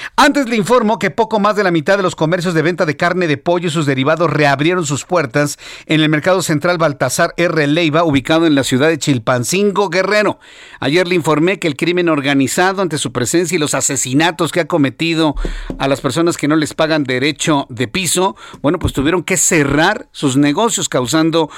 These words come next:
una escasez de este tipo de productos. Como medidas de seguridad, la Policía Estatal estuvo recorriendo los pasillos del mercado, custodiando a los locatarios en las pollerías. La carne de ave sufrió un ligero aumento en su precio. Carlos Navarrete, nuestro corresponsal en Chilpancingo,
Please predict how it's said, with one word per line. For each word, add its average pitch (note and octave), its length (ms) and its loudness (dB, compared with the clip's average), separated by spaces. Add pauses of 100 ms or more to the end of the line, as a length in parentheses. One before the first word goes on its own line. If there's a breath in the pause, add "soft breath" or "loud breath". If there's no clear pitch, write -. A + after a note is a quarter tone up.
(180 loud breath)
una F3+ 200 2
escasez F3 720 -2
de D3+ 260 0
este F3+ 240 -4
tipo E3+ 360 -2
de D3 120 -2
productos. D3+ 1000 -2 (480 loud breath)
Como F3 220 2
medidas F#3+ 280 0
de G3 80 0
seguridad, E3+ 420 0
la F#3 120 -2
Policía D3+ 260 0
Estatal F3+ 380 -2
estuvo F3+ 240 -2
recorriendo D#3+ 440 0
los D#3+ 140 -2
pasillos E3+ 380 -2
del D#3+ 100 0
mercado, B2+ 400 -2
custodiando D#3 840 -2 (280 loud breath)
a C#3 120 0
los D3 140 0
locatarios D3+ 580 -2
en D#3+ 60 2
las C3+ 160 -2
pollerías. C#3+ 580 0
La B2+ 140 -2
carne D#3+ 500 0 (120)
de C3+ 300 -2
ave F3+ 300 2
sufrió D3+ 420 -2
un F3+ 160 -2
ligero F3 320 0
aumento D#3+ 520 0 (260 loud breath)
en D3 120 2
su C#3+ 200 -2
precio. C#3+ 380 -2
Carlos C4+ 360 2
Navarrete, F#3 540 0
nuestro F3 240 -4
corresponsal C#3 500 -2
en E3 60 -6
Chilpancingo, C#3+ 840 0